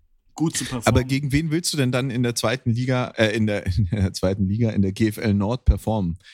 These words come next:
Speaker 2: Gegen wen? Weil
Speaker 1: Gegen, gegen, äh, gegen die Adler zum Beispiel oder, ähm,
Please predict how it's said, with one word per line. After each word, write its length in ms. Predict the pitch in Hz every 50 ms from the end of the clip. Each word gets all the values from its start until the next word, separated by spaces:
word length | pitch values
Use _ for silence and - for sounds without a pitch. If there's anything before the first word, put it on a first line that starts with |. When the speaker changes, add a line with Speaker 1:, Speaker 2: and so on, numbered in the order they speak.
| _ - -
Speaker 2:
Gegen 260 | 117 120 135 139 120
wen? 400 | 117 117 110 87 82 92 107 - -
Weil 400 | - 95 101 104 104 - - - - - - - _ _ _ _ _ _ _ - _ _ _ _ - - - - - _ _ -
Speaker 1:
Gegen, 400 | - 165 180 196 196 196 190 - - - - -
gegen, 440 | - 180 196 202 190 185 185 196 -
äh, 400 | - 165 165 165 165 165 165 160
gegen 260 | 139 - 175 175 185
die 180 | 165 160 165 160
Adler 440 | 170 165 175 196 - 214 208 208 214
zum 180 | - - 208
Beispiel 540 | 196 196 190 202 190 - - 220 214 208 214
oder, 560 | - 190 175 190 190 190 190 185 185 180 170 -
ähm, 640 | 175 165 160 160 165 160 160 160 160 156 156 -